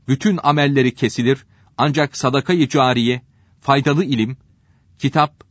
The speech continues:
kaset, talebe vesaire ve istiğfar eden bir nesil bırakanın amel defterine sevap yazılmaya devam eder. Haramlar zamanla helal olmaz. Şu kadar ki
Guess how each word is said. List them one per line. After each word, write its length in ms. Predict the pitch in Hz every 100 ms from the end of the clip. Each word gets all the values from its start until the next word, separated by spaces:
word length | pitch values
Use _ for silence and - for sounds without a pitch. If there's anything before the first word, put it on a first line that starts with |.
| -
kaset, 640 | 123 123 135 - _ _
talebe 460 | - 120 117 120 117 -
vesaire 600 | 110 - 135 113 95 107 _ _ _ _ 120
ve 200 | 131 -
istiğfar 480 | 123 - 147 156 180
eden 320 | 156 151 135
bir 200 | 147 123
nesil 340 | 127 - 185 123
bırakanın 460 | 131 127 131 131 135 _ -
amel 320 | 120 131 165
defterine 560 | 139 135 143 131 135 131 _ _
sevap 440 | - 147 160 156
yazılmaya 460 | 139 139 127 120 110
devam 320 | 117 104 87
eder. 320 | 82 95 82 _ _ _ _ _ _ _ _ _
Haramlar 460 | - 202 254 262 247
zamanla 520 | 156 185 190 170 175
helal 300 | - 139 139
olmaz. 580 | 127 113 113 98 - - _ _ _
Şu 160 | - 143
kadar 300 | 113 123 185
ki 240 | - 190